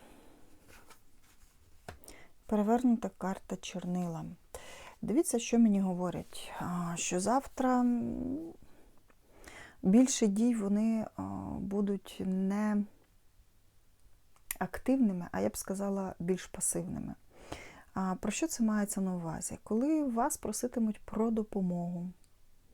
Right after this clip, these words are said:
і ви дав-, надаватимете допомогу комусь, е, таким чином не щось в своєму житті активно роблячи, а пасивно допомагаючи іншій людині. А, крім того,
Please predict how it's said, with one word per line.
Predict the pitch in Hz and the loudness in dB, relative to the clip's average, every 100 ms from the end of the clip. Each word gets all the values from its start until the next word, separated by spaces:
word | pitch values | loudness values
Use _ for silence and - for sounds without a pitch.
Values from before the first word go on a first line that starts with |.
| - - - - - | -20 -20 -20 -20 -4
і | 196 214 220 214 214 196 | 2 6 6 6 6 4
ви | 196 240 240 226 - - | 4 6 6 4 2 -4
дав-, | - 190 208 214 | -2 0 4 4
надаватимете | 220 214 226 233 214 208 214 208 196 185 | 4 4 2 2 0 0 0 0 0 -2
допомогу | 190 190 208 208 202 | -4 0 2 2 2
комусь, | - 214 226 311 - - - - - - - 165 | 4 6 8 6 2 -10 -18 -20 -20 -20 -6 0
е, | 190 | 0
таким | 185 196 220 214 | 2 4 6 6
чином | - 240 233 214 - | 6 6 6 6 6
не | 202 214 | 6 6
щось | - - 214 - | 4 0 0 -2
в | |
своєму | - 202 214 302 277 | 0 4 6 6 2
житті | 202 - - 175 | 0 -4 -6 -4
активно | 185 - 185 175 170 - - | -6 -2 0 0 -2 -6 -4
роблячи, | 165 170 196 175 - - | -4 -2 -4 -6 -8 -4
а | - | -2
пасивно | 208 214 - 262 262 220 | 0 2 4 4 4 4
допомагаючи | 180 180 185 185 190 202 196 - 175 - | 0 -4 -4 -2 -2 -4 -6 -6 -6 -4
іншій | 165 160 - - | -6 -6 -8 -8
людині. | - - - - - - - - - - - - - | -6 -6 -6 -6 -10 -18 -20 -18 -16 -16 -18 -20 -10
А, | - 202 202 202 202 196 190 190 - - - - | -2 0 2 0 0 -2 -2 -6 -8 -16 -20 -6
крім | 214 240 240 | 4 6 6
того, | 226 180 165 | 4 0 0